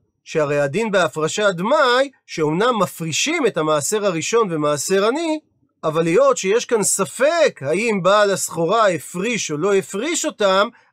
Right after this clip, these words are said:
אז הם בעצם שייכים למפריש, שהרי המוציא מחברו עליו הראיה, כך שהלוי או העני צריכים להביא ראיה שבוודאות זה שייך להם.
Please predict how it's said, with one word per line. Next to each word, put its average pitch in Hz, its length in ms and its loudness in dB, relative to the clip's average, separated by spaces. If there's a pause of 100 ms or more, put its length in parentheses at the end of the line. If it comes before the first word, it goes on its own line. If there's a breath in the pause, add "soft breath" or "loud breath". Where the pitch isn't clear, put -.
אז 156 160 -2
הם 196 120 2
בעצם 233 540 2
שייכים 220 580 0
למפריש, 196 720 0 (320)
שהרי 160 300 2
המוציא 165 320 -2
מחברו 185 460 2
עליו 190 320 2
הראיה, 190 560 2
כך 147 180 -4
שהלוי 151 580 -2
או 196 200 2
העני 190 480 0
צריכים 180 460 -4
להביא 160 420 0
ראיה 214 600 2
שבוודאות 202 880 0
זה 170 140 -6
שייך 190 340 0
להם. 233 300 2